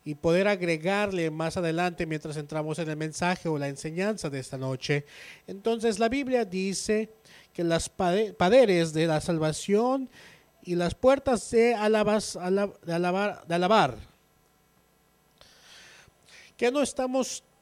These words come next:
tan contentos de que Dios nos ha dado a nosotros una protección en nuestra vida llamada salvación.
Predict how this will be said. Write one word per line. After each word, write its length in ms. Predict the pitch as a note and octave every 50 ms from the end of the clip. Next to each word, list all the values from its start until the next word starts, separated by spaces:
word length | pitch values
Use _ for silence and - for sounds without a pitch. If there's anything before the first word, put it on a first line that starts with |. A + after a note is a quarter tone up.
| _ _ _ _
tan 360 | - B3+ C4 C#4+ C#4+ C#4 B3 A3
contentos 960 | - A#3 G#3 F3 E3 D#3 - A#3+ G#3+ F3 D3+ - F3 D#3+ D3+ D3+ D3 C#3+ C#3+
de 160 | D#3 D3+ D3+
que 180 | - - E3 D#3+
Dios 200 | F#3 A3+ A#3+ A3+
nos 200 | A3 G3 - A3
ha 60 | G3+
dado 200 | G3+ G#3+ G3+ G3+
a 40 | F#3
nosotros 560 | E3+ D3+ - - A3 G#3+ - G3 F3+ - C4
una 260 | D4 D4+ D#4 C#4+ -
protección 580 | A3+ G3+ F#3 - F3 D#3+ - - - D4 C#4+ A3+
en 60 | G3
nuestra 300 | F#3 E3 - - E3+ D#3
vida 260 | E3 F3+ F#3 F3+ F3+
llamada 520 | F3+ E3 F3 E3+ E3+ F3+ F3+ F#3 G3 F#3+ F#3
salvación. 720 | - F3 D#3 D3+ C#3 C#3 C3+ - - B3 C4 G3+ C#3+ A2+